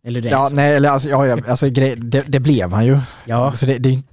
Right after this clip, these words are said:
Speaker 2: alltså, men sen om det hade någon
Speaker 1: Alltså, antagligen
Speaker 2: anledning
Speaker 1: så är det ju
Speaker 2: så
Speaker 1: massa små faktorer som har ju
Speaker 2: Mm.
Speaker 1: lett till sådär, så är det ju.
Speaker 2: Men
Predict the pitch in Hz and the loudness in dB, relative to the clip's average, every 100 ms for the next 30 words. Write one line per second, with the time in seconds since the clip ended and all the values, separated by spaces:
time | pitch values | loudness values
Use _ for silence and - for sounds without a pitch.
0 | _ 117 113 120 127 120 117 113 101 104 | _ -8 -4 0 0 0 -2 -4 -2 -2
1 | 107 117 120 110 113 110 110 107 104 101 | -2 0 2 0 0 0 -2 -2 -4 -6
2 | 101 - - _ _ _ - 123 160 175 | -10 -16 -20 _ _ _ -14 -8 -6 -2
3 | 165 156 190 190 165 165 - 135 170 151 | 0 0 0 -2 -2 -4 -6 -8 -4 -4
4 | 131 143 127 139 143 135 139 147 123 110 | -4 -6 -4 -4 -2 0 0 -2 -4 -6
5 | 123 123 120 107 139 117 127 | -8 -8 -8 -6 -4 -2 0